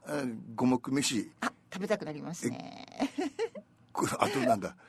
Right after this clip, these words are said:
Speaker 1: えー、まあ、何でもありますよ。
Speaker 2: 数字の五に限らず。
Speaker 1: そう、五目並べ。あ、もう古いな。
Speaker 2: <laughs>
Speaker 1: まあ、何でも五が入ればいいです。
Speaker 2: はい、お待ちしております。
Speaker 1: はい、待ってます。
Speaker 2: えー、それでは時事川柳ですが。
Speaker 1: そう、あのさ、
Speaker 2: はい。
Speaker 1: ちょっと古いけど、これ面白いなと思ったの見つけてきた。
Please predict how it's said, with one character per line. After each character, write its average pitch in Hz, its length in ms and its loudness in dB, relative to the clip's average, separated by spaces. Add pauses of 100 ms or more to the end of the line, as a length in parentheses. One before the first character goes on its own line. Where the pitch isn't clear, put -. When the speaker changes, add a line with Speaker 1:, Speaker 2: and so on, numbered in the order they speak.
(180)
Speaker 1:
え 120 280 6
ー、 - 20 -2
ま 123 100 2
あ、 - 40 -2
何 - 180 2
で - 60 -4
も - 80 2
あ - 20 0
り 359 60 0
ま - 80 2
す - 100 2
よ。 - 120 0
Speaker 2:
数 294 240 2
字 285 120 0
の 269 140 2
五 277 140 8
に 208 120 8
限 175 240 -2
ら 175 60 0
ず。 - 80 4
Speaker 1:
そ 135 120 8
う、 98 100 -2
五 135 100 6
目 131 240 2
並 120 240 4
べ。 107 320 0
あ、 - 60 2 (320)
も 233 100 0
う - 40 4
古 143 340 4
い 269 60 6
な。 - 200 2 (200)
Speaker 2:
<laughs> 87 160 -2
Speaker 1:
ま - 120 2
あ、 - 80 -4 (280)
何 131 200 6
で 160 60 0
も 151 120 2
五 120 200 4
が 143 120 8
入 131 220 -2
れ 139 80 2
ば 135 200 2
い 107 80 -6
い 95 60 -6
で 80 100 -8
す。 - 340 -10
Speaker 2:
は 220 120 -2
い、 247 140 0
お 202 80 -4
待 185 160 2
ち 180 160 -2
し - 60 -14
て - 100 -2
お 165 80 2
り 180 80 -4
ま 185 80 -2
す。 - 20 -2
Speaker 1:
は 214 60 -2
い、 - 0 -
待 233 40 0
っ - 0 -
て - 0 -
ま 233 40 -2
す。 - 300 -8 (360)
Speaker 2:
え 226 100 4
ー、 233 40 2
そ 285 100 -2
れ 320 60 2
で 370 100 4
は 254 200 4
時 180 100 -4 (120)
事 - 100 -6
川 359 80 0
柳 240 240 0
で 185 140 0
す - 200 -10
が。 156 60 2
Speaker 1:
そ 143 160 8
う、 - 20 8
あ - 80 6
の 131 80 2
さ、 101 300 2
Speaker 2:
は 240 140 -2
い。 - 140 -4
Speaker 1:
ち - 80 -2
ょ 196 40 4
っ - 20 -8
と 190 80 2
古 139 200 8
い 185 60 0
け 156 100 2
ど、 113 180 2 (100)
こ - 140 2
れ 160 60 4
面 143 120 2
白 151 240 2
い - 20 2
な 180 140 4
と 175 80 0
思 131 140 4
っ - 20 0
た 123 140 4
の 110 60 2
見 104 120 2
つ - 120 -6
け 117 100 -4
て 120 80 -4
き - 80 -10
た。 113 120 -2